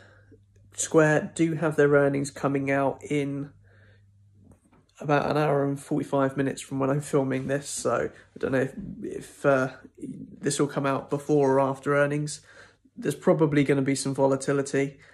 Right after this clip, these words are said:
um, both tonight and over the next couple of days with the earnings coming out,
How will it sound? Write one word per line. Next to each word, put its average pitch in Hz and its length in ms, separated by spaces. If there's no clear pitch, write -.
um, 135 760
both 143 320
tonight 135 520
and 131 480
over 135 220
the 131 100
next 131 240
couple 131 240
of 131 80
days 135 300
with - 140
the - 120
earnings 135 300
coming 135 340
out, 123 320